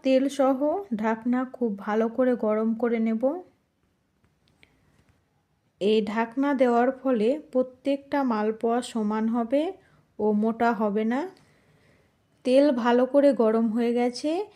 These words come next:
এবার ঢাকনার উপর এক হাতা ব্যাটার তুলে দিয়ে দেব। তারপর মালপোয়ার উপর এইভাবে ছান্তা দিয়ে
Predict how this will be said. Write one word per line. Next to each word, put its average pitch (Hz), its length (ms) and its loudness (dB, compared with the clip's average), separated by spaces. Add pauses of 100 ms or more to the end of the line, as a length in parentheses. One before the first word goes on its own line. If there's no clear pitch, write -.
(280)
এবার 220 340 0
ঢাকনার 233 520 -2
উপর 247 360 0 (360)
এক 233 160 -8
হাতা 254 320 -4 (300)
ব্যাটার 214 360 -2 (100)
তুলে 233 260 0 (100)
দিয়ে 214 180 -2
দেব। 233 240 -4 (920)
তারপর 226 420 2 (140)
মালপোয়ার 240 580 2
উপর 285 300 2 (260)
এইভাবে 233 420 0
ছান্তা 240 580 -4
দিয়ে 277 260 -2